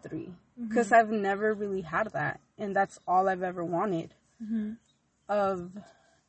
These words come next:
Speaker 1: and so when I get in my fucking head and I start thinking I'm not providing for them, I then have to, like, um, como fight with myself.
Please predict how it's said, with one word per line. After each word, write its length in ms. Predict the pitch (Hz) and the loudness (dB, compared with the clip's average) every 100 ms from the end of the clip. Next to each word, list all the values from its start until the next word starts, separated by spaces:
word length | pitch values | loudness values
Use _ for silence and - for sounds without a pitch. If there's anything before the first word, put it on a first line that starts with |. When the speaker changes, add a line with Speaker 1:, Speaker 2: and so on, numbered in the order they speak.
| _ - | _ -4
Speaker 1:
and 140 | 233 | -4
so 200 | - 247 | 0 0
when 180 | 240 240 | 4 4
I 80 | 233 | 4
get 420 | 208 208 214 240 | 0 4 4 4
in 120 | 269 254 | 0 0
my 100 | 240 | -2
fucking 400 | - 220 180 185 | -6 -10 -8 -8
head 320 | 190 208 208 | -2 0 0
and 120 | 196 | 0
I 60 | 196 | -4
start 240 | - 202 | -6 -10
thinking 340 | 214 196 196 - | -8 -8 -8 -6
I'm 140 | 202 | -4
not 160 | 202 - | -4 -4
providing 580 | 220 190 151 165 208 | -10 -4 0 0 -2
for 180 | 226 247 | -4 -4
them, 260 | 247 269 277 _ - - - | 0 2 0 _ -20 -20 0
I 140 | 220 | 2
then 320 | 226 214 240 254 | 4 4 2 2
have 280 | 277 262 - | 0 -2 -4
to, 180 | 269 | -10
like, 400 | 240 233 214 185 _ _ _ _ _ _ _ _ _ _ _ _ _ _ _ _ _ _ _ _ | 4 6 6 2 _ _ _ _ _ _ _ _ _ _ _ _ _ _ _ _ _ _ _ _
um, 640 | 202 214 202 185 175 185 - _ _ _ _ _ _ _ - | 0 2 2 0 -4 -6 -12 _ _ _ _ _ _ _ -6
como 320 | 226 214 196 | 0 0 0
fight 520 | - - 190 214 - | -6 -4 0 0 0
with 240 | 240 240 | -6 -6
myself. 720 | 247 233 220 - 214 226 165 | -4 -4 -4 0 4 6 4